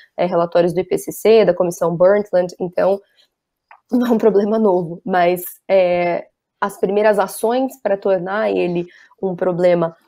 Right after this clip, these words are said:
concreto e tratável em termos de política pública são bem mais recentes. É, a gente passou aí quase uma década, uma década e meia, nos anos oitenta, falando muito de conservação, de preservação da natureza. Depois a gente falou sobre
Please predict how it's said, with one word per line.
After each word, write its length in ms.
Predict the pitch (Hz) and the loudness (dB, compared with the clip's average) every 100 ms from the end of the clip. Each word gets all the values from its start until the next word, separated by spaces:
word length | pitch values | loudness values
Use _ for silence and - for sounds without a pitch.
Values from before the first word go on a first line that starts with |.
| _ | _
concreto 640 | - 190 180 185 175 170 185 | 0 0 2 2 2 0 -4
e 60 | |
tratável 760 | 175 180 175 - 175 170 170 170 | -2 -2 0 0 2 0 -2 -2
em 40 | |
termos 240 | 180 185 185 | -2 -4 -4
de 60 | |
política 380 | 175 175 - 175 | -6 -8 -8 -8
pública 380 | - 190 196 180 | -2 -2 -2 -4
são 160 | 196 | -4
bem 100 | 185 | -2
mais 220 | 180 180 175 | 0 0 -2
recentes. 640 | 202 - 165 170 - - - _ _ _ _ | -6 -4 -4 -4 -8 -20 -20 _ _ _ _
É, 200 | 175 165 | 0 2
a 80 | 170 | 2
gente 200 | 175 175 | 0 -2
passou 280 | 180 180 190 | -4 0 0
aí 440 | 175 214 202 180 | 2 0 0 -2
quase 260 | - 180 180 | -2 -2 0
uma 180 | 180 170 | -2 2
década, 440 | 175 190 190 170 | 4 4 2 -2
uma 140 | 175 175 | -4 -4
década 320 | 175 175 180 | -4 -2 -4
e 60 | |
meia, 340 | 175 180 180 180 | -2 -2 -2 -2
nos 160 | 180 | -4
anos 140 | 180 175 | -6 -6
oitenta, 300 | 175 202 190 | -4 -6 -4
falando 220 | 190 190 | -2 0
muito 180 | 202 220 | -2 -4
de 80 | 214 | -4
conservação, 800 | 226 226 202 185 - 233 247 208 | -4 0 0 -2 0 2 2 2
de 100 | 180 | 0
preservação 640 | 196 185 185 185 196 196 | -2 0 0 0 0 2
da 80 | 185 | 0
natureza. 640 | 185 175 185 226 208 202 - _ _ | -2 -2 2 2 2 -2 -6 _ _
Depois 220 | - 175 175 | -8 -4 -4
a 40 | |
gente 220 | 180 180 | -4 -4
falou 240 | 185 175 180 | -2 -2 -2
sobre 420 | 185 175 180 | -2 -2 -2